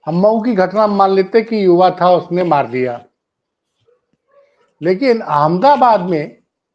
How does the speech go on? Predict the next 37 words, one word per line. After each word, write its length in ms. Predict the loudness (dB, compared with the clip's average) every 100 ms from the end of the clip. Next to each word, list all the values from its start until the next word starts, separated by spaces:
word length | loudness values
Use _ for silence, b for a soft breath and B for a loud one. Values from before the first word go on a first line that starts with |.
| _ _ _ _ _ -12
जो 180 | 0 2
एमबीए 440 | 4 2 0 -2
का 160 | 0 0
छात्र 380 | 0 -2 -2 -4
था 160 | -2
वो 160 | 0 0
तो 180 | 0 -2
युवा 320 | 0 0 0
था, 440 | 0 -4 -4 -16 _ _ _ _ _ _ _ _ _ _ _ _ _ _
वहां 240 | 0 0 2
तो 80 |
एक 120 | 0 0
सज्जन 340 | -2 -2 0
गाड़ी 240 | 2 0
चला 300 | 0 2 4
रहे 120 | 4 2
थे, 140 | 2
पटोरिया 500 | 0 0 0 2 0
जी, 420 | 0 -4 -8 _ _
वो 80 | -12
तो 400 | -2 0 0 -4 B B -10
अच्छी 280 | -6 -4 -2
खासी 300 | -2 -2 -2
उम्र 260 | 0 0
थी, 340 | 0 -6 -6 -12 _ _ _ _ _ _
लड़के 360 | 2 2 2 2
ने 100 | 2
टोक 240 | 2 2
दिया 280 | 2 2 2
उनको 400 | 2 0 0 0 -4 -18 _ _ _ _ _ _ _ _ _ _ _ _ _ _ _ _
कि 80 | -4
"साहब 260 | 0 0
इतना 260 | 0 -2 -2
तेज 200 | 0 2
गाड़ी 240 | 2 2
मत 180 | 2 0
चलाओ", 540 | 0 2 4 2 -2